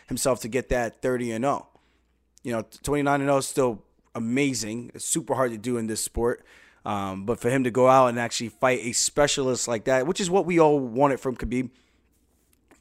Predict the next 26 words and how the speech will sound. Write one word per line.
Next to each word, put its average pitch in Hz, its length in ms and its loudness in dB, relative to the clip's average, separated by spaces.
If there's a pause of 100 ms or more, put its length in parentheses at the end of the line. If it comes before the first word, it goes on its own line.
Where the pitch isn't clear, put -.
(100)
He's 127 140 -6
fought 160 140 4
a - 20 4
lot 143 180 8
of 139 60 2
guys 135 320 6
that 123 320 2
haven't 135 300 -2
had 127 220 -2
the 117 60 -8
greatest, 131 600 -4 (400)
uh, 95 480 -6 (120)
grappling 127 480 -2
pedigree. 143 460 0 (280)
This 165 180 2
would 170 100 2
be 151 220 2
one 143 200 0
of 143 120 0
those 135 260 4
puzzles 131 540 0
that 113 160 -4
we 117 100 -6
get 117 180 -2
to 113 80 -10
see 117 420 -6